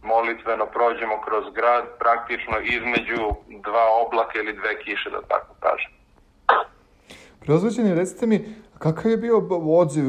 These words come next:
Speaker 2: publike i, i kako, pa da kažem, su i parohijani, i kulturna javnost i, i svi prisutni reagovali na ovogodišnji program?
Speaker 1: Prisustvo publike ove godine je bilo znatno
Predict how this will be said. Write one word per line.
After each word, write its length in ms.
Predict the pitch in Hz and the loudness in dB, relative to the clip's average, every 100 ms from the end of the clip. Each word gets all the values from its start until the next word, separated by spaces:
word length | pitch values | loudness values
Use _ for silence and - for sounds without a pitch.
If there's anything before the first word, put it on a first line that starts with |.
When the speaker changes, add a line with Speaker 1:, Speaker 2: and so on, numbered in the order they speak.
| 131 131 | -2 2
Speaker 2:
publike 540 | 156 151 156 151 - 127 | 4 6 4 2 -2 -2
i, 520 | 117 117 110 120 110 | 0 0 -2 -4 -6
i 260 | 120 127 127 | -2 -2 0
kako, 640 | 151 160 160 196 190 175 156 156 160 - | 2 0 2 0 0 0 -4 -10 -12 -2
pa 60 | |
da 100 | 151 | 0
kažem, 580 | 160 185 190 180 160 - - - | 2 0 0 -2 -4 -6 -16 -20
su 160 | - 175 | -2 -2
i 80 | |
parohijani, 640 | 170 196 180 - 175 170 143 | 0 -2 -2 -2 0 0 -2
i 140 | 127 | 0
kulturna 460 | 185 185 185 160 156 | 2 2 0 -2 0
javnost 680 | 156 160 156 147 135 - 151 | 2 2 0 -4 -6 -8 -4
i, 40 | |
i 480 | 147 135 151 151 143 - - | -4 -2 -2 -2 -4 -10 -20
svi 280 | - 202 196 | -6 -6 0
prisutni 520 | 185 208 - 175 151 | 0 0 0 -2 2
reagovali 520 | 156 165 135 120 120 | 4 6 6 2 2
na 80 | 117 | 0
ovogodišnji 560 | 117 110 113 113 113 104 | 0 0 0 -2 -6 -8
program? 360 | - - - - - - - - - _ _ _ _ _ _ _ - _ _ - _ _ _ _ _ - | -8 -10 -12 -18 -20 -20 -20 -20 -20 _ _ _ _ _ _ _ -20 _ _ -20 _ _ _ _ _ -12
Speaker 1:
Prisustvo 640 | 392 - - 349 - - - | -6 -6 -6 -8 -4 -6 -4
publike 560 | 330 370 330 - 143 | -4 -4 -6 -4 -2
ove 220 | 151 151 127 | 0 0 0
godine 500 | 147 160 160 151 143 | 2 2 0 2 4
je 240 | 139 127 | 4 4
bilo 400 | - 151 147 131 | 2 4 6 4
znatno 720 | 139 151 147 - 143 135 | 8 10 8 4 6 6